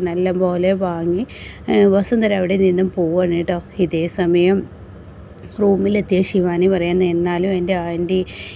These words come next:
ഇവിടുത്തെ ദൈവങ്ങൾക്ക് ഭയങ്കര ശക്തിയാണെന്ന് ആൻറ്റിയോട് പറഞ്ഞിട്ടും ആൻറ്റി എന്താ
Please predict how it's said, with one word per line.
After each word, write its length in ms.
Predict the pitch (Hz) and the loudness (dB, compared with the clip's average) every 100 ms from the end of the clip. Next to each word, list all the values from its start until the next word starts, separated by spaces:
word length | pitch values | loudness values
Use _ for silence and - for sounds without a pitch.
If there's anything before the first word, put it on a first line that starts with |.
| - | 0
ഇവിടുത്തെ 500 | 175 165 170 175 185 | 0 2 0 0 0
ദൈവങ്ങൾക്ക് 640 | 175 165 165 185 180 180 190 | 0 0 0 0 0 0 -2
ഭയങ്കര 340 | 170 160 175 | -2 -2 -4
ശക്തിയാണെന്ന് 680 | 175 175 - 180 175 175 175 | -2 -4 -4 -2 0 2 0
ആൻറ്റിയോട് 360 | 170 170 175 190 | 0 -2 -2 -2
പറഞ്ഞിട്ടും 600 | 185 170 180 196 180 190 | -4 -2 0 0 0 0
ആൻറ്റി 300 | 185 214 226 | 0 0 0
എന്താ 300 | 208 185 190 | 0 0 0